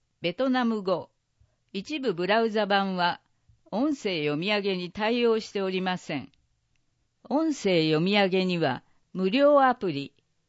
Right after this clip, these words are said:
カタポケのインストールが必要です。二十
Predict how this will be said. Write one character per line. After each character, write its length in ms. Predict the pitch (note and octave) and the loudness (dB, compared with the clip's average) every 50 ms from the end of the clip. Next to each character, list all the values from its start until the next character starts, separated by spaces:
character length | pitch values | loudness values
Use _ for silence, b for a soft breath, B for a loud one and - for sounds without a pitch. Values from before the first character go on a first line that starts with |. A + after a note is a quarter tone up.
| _ _ _ | _ _ _
カ 160 | - - F#3 | -8 -6 -4
タ 180 | - - C#4+ D4 | -2 -2 -2 -2
ポ 140 | - C#4+ C4+ | -2 -2 -2
ケ 140 | C#4+ C#4 | 0 0
の 160 | C4 C4 B3 B3 | 0 2 2 2
イ 180 | B3 C4 D4+ | 0 0 -2
ン 60 | D4+ | -2
ス 120 | C4 - - | -6 -8 -4
ト 160 | - D4 C#4 | -2 0 2
ー 60 | B3+ | 2
ル 80 | F#3 E3 | 2 0
が 140 | C#3 C#3 C#3 | -2 -2 -4
必 320 | - - - - - G#3 | -6 -10 -14 -8 -4 0
要 240 | G#3+ G3+ G3 F#3 D#3 | 0 2 0 0 -2
で 140 | D#3+ D#3+ E3 | -4 -8 -8
す。 260 | - - - - _ _ _ _ _ _ _ _ _ _ _ _ _ _ _ _ _ _ _ _ _ _ _ _ _ _ _ _ _ _ _ _ _ _ _ _ _ _ _ _ _ _ - | -10 -18 -20 -20 _ _ _ _ _ _ _ _ _ _ _ _ _ _ _ _ _ _ _ _ _ _ _ _ _ _ _ _ _ _ _ _ _ _ _ _ _ _ _ _ _ _ -6
二 220 | - A#3 C#4 D4+ C4+ | -2 0 0 0 2
十 460 | - A3 F#3 E3+ D#3+ D3 C3+ C3+ | 2 4 4 4 4 4 2 0